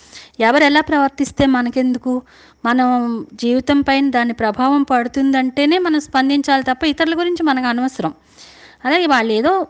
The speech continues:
చేస్తారు, నాట్యం ఆడుకుంటారో, మ్, పెళ్ళిళ్ళు చేసుకుంటారో, మనకు అనవసరం.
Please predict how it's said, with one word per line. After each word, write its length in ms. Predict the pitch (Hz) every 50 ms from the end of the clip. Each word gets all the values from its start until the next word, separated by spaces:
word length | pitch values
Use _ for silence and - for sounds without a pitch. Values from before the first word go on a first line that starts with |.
| - - -
చేస్తారు, 340 | 233 233 240 - - 277 262
నాట్యం 380 | 240 220 214 226 220 - 247 247
ఆడుకుంటారో, 640 | 240 233 233 - 233 226 220 - 220 220 233 262 302 311 294 285 277 262 247 233 226 165 160 160 160 180 214
మ్, 140 | 214 214 208 -
పెళ్ళిళ్ళు 340 | 226 220 226 233 233 233 226 247
చేసుకుంటారో, 520 | 220 220 - - 240 233 233 269 285 320
మనకు 280 | 320 302 302 320 302 311
అనవసరం. 500 | 302 302 330 370 359 - - 311 220